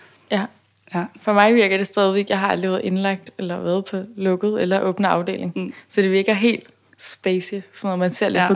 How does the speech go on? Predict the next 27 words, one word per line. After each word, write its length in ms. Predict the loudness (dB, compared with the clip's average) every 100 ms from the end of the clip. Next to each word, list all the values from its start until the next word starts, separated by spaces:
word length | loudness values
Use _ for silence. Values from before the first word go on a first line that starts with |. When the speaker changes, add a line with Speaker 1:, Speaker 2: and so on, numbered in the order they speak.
| 0
Speaker 1:
gyserfilm. 580 | -2 -2 -6 -4 -6 -6 -16 _ _ _
Speaker 2:
Ja, 120 | 0 0 -8 0
men 240 | 2 2 2
det 100 | 0
synes 260 | 4 2 4
jeg 100 | 2
faktisk 320 | 4 2 0
ikke, 140 | -2
det 100 | 0
er. 140 | 2 0 -6 -2
Jeg, 100 | 0 -2 _
det 100 | -2
troede 380 | 0 4 4 6
jeg 80 | 4
også 200 | 2 0
selv 200 | 0 0
inden, 320 | 2 4 4 2
og 100 | 0
var 80 | 0
sådan 220 | 0 2
ret 180 | 2 2
nervøs 360 | 0 0 0 2
inden 160 | 4
min 140 | 2 2
første 360 | 0 0 0
vagt, 320 | 0 -2 -4
men 240 | 0 0